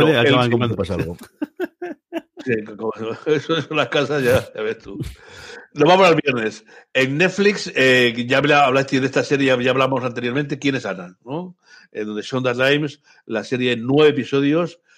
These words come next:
Speaker 1: que cuenta el caso de aquella alemana que timó, estafó, engañó <laughs> a la mitad de, de, de, de, de Nueva York. Hablamos de ella, creo que fue hace dos o tres,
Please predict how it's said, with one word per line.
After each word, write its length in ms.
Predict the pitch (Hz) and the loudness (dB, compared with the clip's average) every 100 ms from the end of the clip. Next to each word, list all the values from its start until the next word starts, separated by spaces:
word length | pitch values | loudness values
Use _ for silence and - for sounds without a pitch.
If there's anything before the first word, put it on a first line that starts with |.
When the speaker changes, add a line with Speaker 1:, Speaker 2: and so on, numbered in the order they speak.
| _ _ | _ _
Speaker 1:
que 1000 | - 117 113 113 107 107 104 104 101 101 - | -4 0 2 2 2 2 0 -2 -6 -10 -4
cuenta 300 | 127 120 123 | -4 -2 -4
el 80 | 117 | -4
caso 260 | 123 135 | -4 -2
de 180 | 120 110 | -2 -2
aquella 260 | 107 120 120 | -2 -2 0
alemana 520 | 117 120 131 147 147 _ _ - | 0 0 0 -2 -4 _ _ -12
que 120 | 107 | -10
timó, 760 | - 107 123 131 135 139 139 120 | -6 -4 0 2 2 0 -2 -8
estafó, 800 | - 107 - 127 135 135 139 - - _ | -8 -8 -2 2 4 2 0 -6 -20 _
engañó 500 | 113 107 107 113 131 | -6 -4 -2 -2 0
<laughs> 580 | 139 - 139 - - - | -2 -2 -8 -8 -20 -10
a 180 | 131 - | -8 -4
la 80 | 135 | -4
mitad 260 | 120 113 123 | -4 0 0
de, 220 | 117 113 | 2 0
de, 260 | 113 110 110 | 0 0 -2
de, 220 | 107 110 | -2 -4
de, 240 | 110 113 113 | -4 -8 -6
de 140 | 110 | -6
Nueva 220 | 107 101 95 | -6 -6 -8
York. 220 | 95 - _ _ - | -14 -16 _ _ -4
Hablamos 380 | 120 131 135 135 | 0 2 2 0
de 60 | 127 | 2
ella, 420 | 123 120 117 110 | 2 4 2 0
creo 160 | 120 120 | -2 -4
que 120 | 120 | -4
fue 180 | 110 123 | -2 -4
hace 120 | 117 | -2
dos 160 | 113 113 | -2 -2
o 40 | |
tres, 280 | 113 113 113 | -2 -4 -8